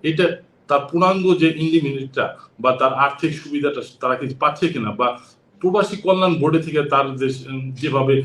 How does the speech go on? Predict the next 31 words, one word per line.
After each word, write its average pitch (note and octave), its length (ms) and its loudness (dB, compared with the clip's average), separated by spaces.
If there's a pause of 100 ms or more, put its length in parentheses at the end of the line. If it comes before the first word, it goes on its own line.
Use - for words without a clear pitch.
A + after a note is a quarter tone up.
(200)
বিমান C#3+ 380 0
ফেয়ারের C3 600 2
ব্যাপারটা B2 600 0
বা A#2 180 0
বাংলাদেশে C3 420 -2 (260)
প্রেরণের E3 360 4
পরে D3+ 360 2
যে C3 240 -6
সে D3 200 -4
আসলে C#3 380 0
ফ্যামিলি C3+ 460 -4 (220)
ওই C3 120 -4
টাকাটা B2+ 300 -2
পাচ্ছে C3+ 360 -4
কিনা C3 220 -6
সঠিকভাবে B2+ 500 -4
যে, B2 140 -12
যেটা B2+ 220 -8
নাকি B2+ 140 -14
প্রবাসী C#3 400 -6
কল্যাণ, C3+ 320 -6
আহ, C3+ 680 -6
মন্ত্রণালয় C3+ 440 -4
থেকে B2 140 -6
দেওয়ার D3 260 4
কথা A#2+ 440 -2 (220)
এবং C#3+ 240 -6
এম্বাসি E3 360 0
থেকে D#3 220 -2
যে, C#3+ 200 -2
আহ, C#3 240 -2